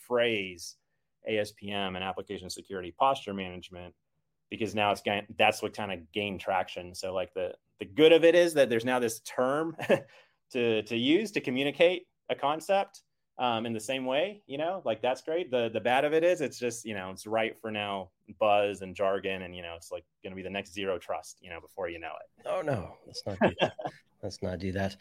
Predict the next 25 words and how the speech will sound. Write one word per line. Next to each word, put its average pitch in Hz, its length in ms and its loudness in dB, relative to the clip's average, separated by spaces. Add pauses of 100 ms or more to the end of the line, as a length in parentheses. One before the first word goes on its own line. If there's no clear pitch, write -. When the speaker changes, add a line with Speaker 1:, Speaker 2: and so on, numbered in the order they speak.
(260)
Speaker 1:
Yeah. 98 200 -6
Speaker 2:
So 131 160 8
it, 107 260 -4 (720)
typically, 160 540 8
if, 117 280 2
if 110 180 -6
there's 120 220 6
enough 113 480 4 (380)
excitement, 98 760 0 (580)
uh, 92 560 -8
and, 87 400 -8 (140)
and 95 160 -10
momentum 101 600 0
behind, 90 720 0 (920)
uh, - 360 -16 (380)
some 98 180 0
activity 110 800 6
and 92 120 4
some 92 200 -6
conversations, 101 1080 0 (520)
now 101 80 -6
Gartner, 110 400 4
in 104 80 2
fairness, 104 680 2
um, 92 360 -6